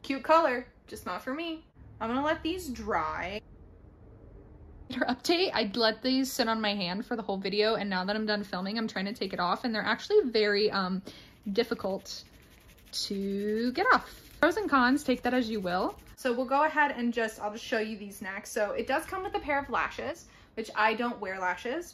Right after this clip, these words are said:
but this is really cute packaging 'cause I thought that this might be a mini palette. It is not. Um, it's a highlight. This is very, like, Emily heavy themed, like, in the shade names and then even on the packaging. The only thing that Victor is on is the main big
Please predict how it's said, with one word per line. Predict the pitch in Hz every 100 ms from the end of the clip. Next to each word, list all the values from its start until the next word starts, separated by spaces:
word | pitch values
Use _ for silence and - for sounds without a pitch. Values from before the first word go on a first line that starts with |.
| -
but | 208 -
this | 214 220
is | 214
really | 214 202
cute | - 208
packaging | 202 196 - 220
'cause | 220
I | 240
thought | 247 247
that | 247
this | 240
might | 240 202
be | 220
a | 196
mini | 190 185 214
palette. | - 240 226 233
It | 190
is | 185 190
not. | 170 202 320 - - - -
Um, | 196 196
it's | 196
a | 196
highlight. | 214 185 165 - -
This | 453 427
is | 285
very, | 220 220 233
like, | 233 190 180 - - - -
Emily | 214 220 247 262 277
heavy | - 285 269 294 302 - - -
themed, | 311 349 381 - - - -
like, | 247 240
in | 247
the | 226
shade | - - 240 240 226
names | 226 220 220 214 214 220
and | 208 208
then | 214
even | 208 226
on | 240 202
the |
packaging. | - 208 202 254 233
The | 233
only | 247 277 359
thing | 330 247
that | 208
Victor | 208 214 214
is | 202 208
on | 202 190 214 202 - - -
is | 214 202
the | 190 214
main | 208 202 208
big | 208 190 185